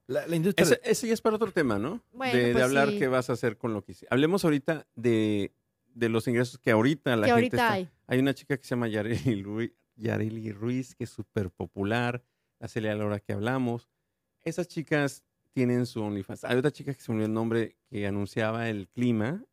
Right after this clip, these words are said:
Speaker 2: o anuncia todavía en una
Speaker 3: The
Speaker 2: televisora.
Speaker 3: Weather Girl.
Speaker 2: Que está súper nalgona. Estas chicas tienen, son las tres chicas que más, este, OnlyFans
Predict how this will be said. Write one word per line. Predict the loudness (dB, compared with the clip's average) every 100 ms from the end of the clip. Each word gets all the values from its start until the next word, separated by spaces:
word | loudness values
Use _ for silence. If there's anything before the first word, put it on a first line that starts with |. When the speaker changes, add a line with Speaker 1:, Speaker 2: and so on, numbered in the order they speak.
| _
Speaker 2:
o | -2
anuncia | 0 -2 -2 -6
todavía | -6 -6 -4 -6
en |
una | -6 -8
Speaker 3:
The | -10
Speaker 2:
televisora. | -6 0 2
Speaker 3:
Weather | 2 2 2
Girl. | 2 0 -6 _ _ _ _ _ _
Speaker 2:
Que | -10
está | -8
súper | -6 -2 -2 0
nalgona. | -2 0 -2 -2 -4 -8 _ _
Estas | -8 -8
chicas | -14 -8 -8
tienen, | -2 -2 0 0 0
son | 0 0
las | -2 -2
tres | 2 2 2 -2 -8 -20 _ _ _ _ _
chicas | -6 -6 -2
que | 0
más, | 2 2 2 0 -6 _ -6
este, | -6 -6 _ -6 -4 -6 -4
OnlyFans | -2 -2 -4 -4 -4 -6 -12 _